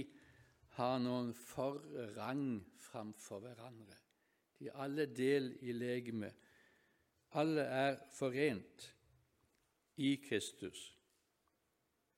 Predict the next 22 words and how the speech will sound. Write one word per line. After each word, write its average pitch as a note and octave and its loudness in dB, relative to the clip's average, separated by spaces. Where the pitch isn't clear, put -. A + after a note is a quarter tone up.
Hemmeligheten, D#3+ 6
mysteriet, C#3 4
var B2+ 0
ikke C#3 -2
gjort C#3 -2
kjent D#3+ -2
for A#2+ -2
menneskene A#2 -2
i - -18
tidligere C3 -2
slekter, - -4
men A2+ 2
nå C#3 4
er C3+ 4
denne B2+ 0
hemmelighet, B2+ -2
eller A2 -4
mysteriet, A2+ -2
ved A#2+ 0
Ånden D#3 2
blitt C#3 0
åpenbart, B2 0